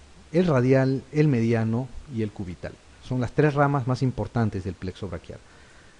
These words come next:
También está el nervio músculo cutáneo, que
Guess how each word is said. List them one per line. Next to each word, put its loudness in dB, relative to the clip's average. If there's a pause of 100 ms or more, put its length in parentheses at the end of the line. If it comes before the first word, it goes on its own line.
(220)
También 6
está 4
el 4
nervio 6
músculo 4
cutáneo, 2 (920)
que 2